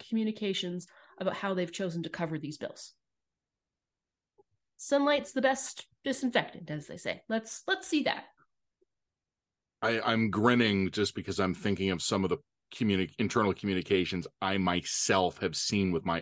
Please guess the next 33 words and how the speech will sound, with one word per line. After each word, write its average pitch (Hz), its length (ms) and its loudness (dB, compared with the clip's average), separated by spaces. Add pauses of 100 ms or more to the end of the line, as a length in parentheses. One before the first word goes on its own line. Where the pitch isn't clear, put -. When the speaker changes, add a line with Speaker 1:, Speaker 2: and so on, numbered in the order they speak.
Speaker 2:
own 92 400 2
two 98 380 0
eyes. 80 540 0 (420)
Speaker 1:
Yeah. 302 200 0 (960)
Speaker 2:
<clears throat> - 280 8
I 131 120 10
believe 120 300 6
there 110 140 10
would 104 100 8
be 104 80 4
reluctance 95 720 4
among 95 240 2
the 90 60 0
media 87 260 0
companies 85 360 0
Speaker 1:
I 254 120 6
Speaker 2:
for 240 120 0
some - 160 4
of 95 60 8
Speaker 1:
believe - 0 -
Speaker 2:
that - 180 6
Speaker 1:
that - 40 0
Speaker 2:
correspondence - 640 6
Speaker 1:
I, 233 140 2
Speaker 2:
to 262 60 2
become - 180 -2
Speaker 1:
I, - 20 -6
I 262 180 2
Speaker 2:
public. 214 100 0
Speaker 1:
also 262 380 0
believe 208 360 -4
that 170 140 -6
the, 165 200 0